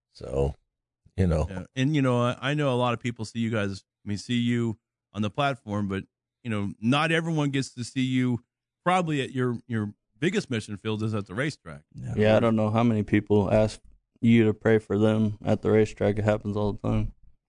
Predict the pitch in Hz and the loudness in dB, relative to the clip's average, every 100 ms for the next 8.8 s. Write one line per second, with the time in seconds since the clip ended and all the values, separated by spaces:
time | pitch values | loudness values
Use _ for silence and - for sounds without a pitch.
0 | - - 90 98 98 - 87 104 95 104 | -12 0 2 2 0 -6 -2 -2 2 2
1 | 104 101 107 117 113 107 107 101 107 107 | 4 4 4 4 2 -2 -2 0 2 0
2 | - 104 98 _ _ _ _ _ - - | -2 -8 -8 _ _ _ _ _ -20 -2
3 | 107 110 107 104 104 107 - 110 110 110 | 2 4 4 2 2 2 2 0 0 0
4 | 110 104 101 101 104 104 101 - 101 101 | 0 0 0 0 0 -2 -6 -2 -2 0
5 | 110 110 - _ _ 78 90 101 92 87 | -2 -4 -6 _ _ -4 -2 2 4 4
6 | 90 - - 92 - 87 78 - _ _ | 2 -2 -8 -8 -4 -2 -2 -4 _ _
7 | _ _ _ _ _ 135 151 120 _ _ | _ _ _ _ _ 2 2 0 _ _
8 | _ 147 156 160 156 - - | _ 0 0 0 0 -2 -8